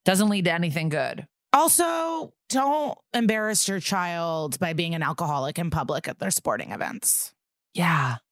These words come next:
Speaker 2: Like, it sucks to be probably, you know, suffering and being an alcoholic, but keep it off the playing field 'cause it'll ruin your kids forever.
Speaker 1: Yeah.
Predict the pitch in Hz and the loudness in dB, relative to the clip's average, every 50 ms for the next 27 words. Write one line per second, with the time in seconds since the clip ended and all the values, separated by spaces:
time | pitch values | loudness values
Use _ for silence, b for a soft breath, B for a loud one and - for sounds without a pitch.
0 | _ - 214 220 196 240 226 - - 247 240 - - - - 262 220 247 247 240 | _ 2 2 4 4 4 4 4 2 2 0 -2 -2 0 2 2 2 2 2 0
1 | 226 - 214 202 185 196 185 156 202 196 190 185 185 190 185 180 160 - 196 190 | 0 0 0 2 2 2 2 2 0 0 0 0 -2 -2 -2 -4 -2 -2 0 0
2 | 175 170 165 - - 165 139 - 175 175 175 170 165 165 165 165 156 160 160 165 | 0 0 0 0 0 0 -2 -2 -4 -2 -2 -2 -2 -2 -4 -4 -2 -2 -2 -2
3 | 156 156 156 151 147 160 - 156 156 160 151 156 165 170 - - - 160 156 151 | -2 -2 -2 -2 -2 -2 -2 -2 -2 -2 -2 -2 -4 -4 -4 -4 -2 -2 -2 -2
4 | 151 156 147 - - 220 196 - 226 170 160 - - 175 165 - 165 147 135 135 | -4 -4 -4 -2 0 0 0 2 0 0 0 -2 -2 -4 -2 -2 -2 -2 -2 -2
5 | 160 196 - - - 117 - - - - - - _ _ - - 190 165 190 185 | -2 -2 -2 -2 -2 -2 -2 -2 -4 -6 -8 -14 _ _ 0 2 2 2 2 2
6 | 180 170 160 160 160 143 104 - _ _ - - 139 151 180 202 202 202 196 180 | 0 0 0 0 0 -2 -2 -4 _ _ -2 2 4 4 6 4 4 2 2 2
7 | 175 175 165 - 170 156 147 - - - 143 104 78 85 - - - - 233 202 | 0 -2 -2 -2 -4 -2 -2 -2 0 0 0 0 0 0 -2 -4 -2 2 2 2
8 | 175 - - _ - - 180 185 175 143 | 2 0 -4 _ -2 0 2 2 2 2